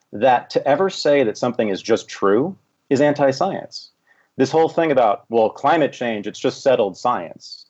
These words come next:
is authoritarian and what you said, theocratic, right? It's anti-science, it's anti-intellectual, it's authoritarian,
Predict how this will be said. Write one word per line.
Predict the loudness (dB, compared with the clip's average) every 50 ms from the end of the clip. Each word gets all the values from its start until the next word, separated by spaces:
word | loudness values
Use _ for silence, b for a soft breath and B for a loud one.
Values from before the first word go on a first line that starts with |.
| _ _
is | -2 0 0 0
authoritarian | -2 -4 -2 -2 2 2 2 2 2 0 -2 -2 -2 -2 -4
and | -4 0 0
what | 0 2
you | 2 -2
said, | 0 2 2 2 2 2 -2 _ _
theocratic, | 0 0 0 2 2 2 2 4 2 0 -4 -10 -18 _ _ _ _ _ _ _ _ _ _ _ _ 0
right? | 0 0 0 0 -2
It's | -8 -8 -4
anti-science, | -2 -2 0 2 2 2 2 0 0 0 2 0 -2 -4
it's | -6 -14 -10
anti-intellectual, | -6 -6 -4 -2 -2 -2 0 0 2 4 4 2 2 0 -4 -2
it's | -2 -4
authoritarian, | -12 _ 0 2 4 4 2 2 0 -2 0 0 2 2 0 0 -2 -4 -6 -8